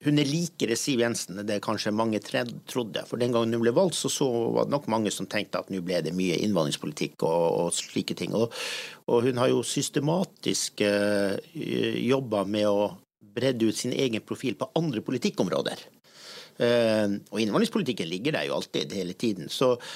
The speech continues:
jeg synes jo det er et, et, eh, opplagt at det er et prosjekt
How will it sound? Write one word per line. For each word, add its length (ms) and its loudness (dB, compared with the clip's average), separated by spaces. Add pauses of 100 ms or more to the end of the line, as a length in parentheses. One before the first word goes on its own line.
(260)
jeg 120 0
synes 220 0
jo 40 0
det 160 6
er 240 4
et, 180 -6
et, 640 2
eh, 640 0
opplagt 360 -2
at 100 -2
det 80 0
er 80 -4
et 80 -16
prosjekt 720 -6